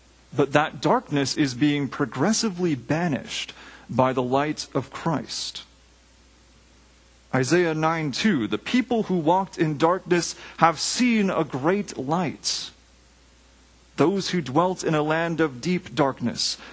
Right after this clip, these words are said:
on them has light shone." John one, "In Christ was life, and that life was the light of all mankind. The light shines in the darkness.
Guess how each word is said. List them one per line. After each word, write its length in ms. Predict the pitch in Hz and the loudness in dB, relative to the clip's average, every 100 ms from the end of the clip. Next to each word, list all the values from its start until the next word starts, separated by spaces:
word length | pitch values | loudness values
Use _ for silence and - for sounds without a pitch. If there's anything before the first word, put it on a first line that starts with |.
| - | -2
on 320 | 147 156 127 | 0 0 0
them 460 | 143 165 139 131 127 - - - | 2 2 0 -2 -4 -10 -20 -6
has 300 | - 135 120 | 0 0 2
light 420 | 127 135 135 - - | 0 0 -2 -8 -8
shone." 680 | - 165 160 120 - - - - _ _ _ _ _ _ _ _ _ _ _ _ _ - | -2 0 0 -4 -8 -14 -20 -20 _ _ _ _ _ _ _ _ _ _ _ _ _ -2
John 380 | 123 131 139 | 2 2 2
one, 340 | 131 196 131 104 | 0 0 0 -2
"In 320 | - 202 208 | 2 2 2
Christ 440 | - 208 196 - | 2 0 2 -2
was 240 | - 190 175 | 0 2 2
life, 680 | 156 214 190 107 - - - - - - - - - - | 0 0 0 -4 -12 -16 -18 -20 -20 -20 -20 -20 -20 -2
and 200 | 131 135 | 2 4
that 240 | 165 185 | 2 0
life 540 | - 139 190 156 156 - | -2 0 2 2 -2 -2
was 240 | 156 165 | 0 2
the 100 | 165 | 2
light 460 | 151 165 196 190 - | 2 2 2 0 2
of 200 | 175 175 | 0 2
all 280 | 170 185 196 | 0 0 2
mankind. 840 | 190 190 180 - 226 165 101 - - - - | 0 0 -2 0 2 2 -4 -12 -18 -6 0
The 120 | 139 | 2
light 380 | 135 175 175 - | 2 0 0 -6
shines 640 | - - 185 185 196 190 - | -4 2 2 2 0 0 2
in 140 | 175 | 2
the 80 | 170 | 2
darkness. 760 | 170 185 185 - - - - | 2 0 -2 -10 -8 -6 -6